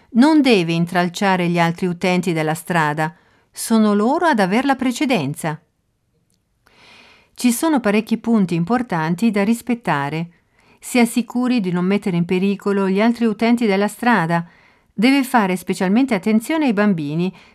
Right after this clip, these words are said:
perché non riconoscono il pericolo e n-, sono imprevedibili. Si assicuri che nessuno si trovi nell'angolo morto o fuori dal suo campo visivo. Quando la visuale a tergo del veicolo è limitata,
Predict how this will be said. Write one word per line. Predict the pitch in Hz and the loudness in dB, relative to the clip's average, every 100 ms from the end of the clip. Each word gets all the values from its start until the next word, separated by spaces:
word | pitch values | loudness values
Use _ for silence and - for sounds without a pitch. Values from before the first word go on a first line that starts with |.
| - | -4
perché | 233 233 254 | -2 0 0
non | 226 185 | 2 0
riconoscono | 180 214 285 190 170 170 220 208 | -2 -2 -2 0 -2 -4 -2 -2
il | 202 | -2
pericolo | 262 226 160 165 196 202 202 | -2 -2 -4 -4 -4 -2 -4
e | - | -2
n-, | 254 233 | 0 0
sono | - 226 233 | -2 0 2
imprevedibili. | 247 240 240 233 240 170 139 156 156 165 _ _ _ _ _ _ | 2 2 0 0 0 -4 -6 -6 -8 -10 _ _ _ _ _ _
Si | - - | -10 2
assicuri | 226 226 233 - 233 240 233 | 2 2 -4 -2 0 2 2
che | 233 | 0
nessuno | 180 180 - 226 220 | -4 -4 -4 -2 -2
si | 208 208 | -2 -6
trovi | 196 185 190 208 | -4 -2 0 0
nell'angolo | 185 160 190 220 208 202 | 0 0 0 0 0 0
morto | 185 147 151 170 | 0 -2 -6 -4
o | 202 - 202 | -4 -2 -6
fuori | - 196 160 180 | -4 -4 -2 -2
dal | 202 165 | -2 -2
suo | 165 - 247 | -6 -4 -4
campo | 240 220 226 220 | -2 -2 0 0
visivo. | 202 220 180 139 135 151 170 _ _ _ _ _ _ _ _ _ | 0 0 -2 -4 -6 -8 -10 _ _ _ _ _ _ _ _ _
Quando | - 247 254 | 0 2 2
la | 240 202 | 2 0
visuale | 196 185 190 190 190 180 | -2 -2 -2 0 0 -2
a | |
tergo | 175 202 196 196 185 | -2 0 0 0 -4
del | 170 170 | -4 -4
veicolo | 170 196 202 202 170 156 | -2 -2 -2 -4 -4 -4
è | 156 165 | -4 -2
limitata, | 196 233 233 165 139 - 220 | 2 2 2 -2 -4 -4 -6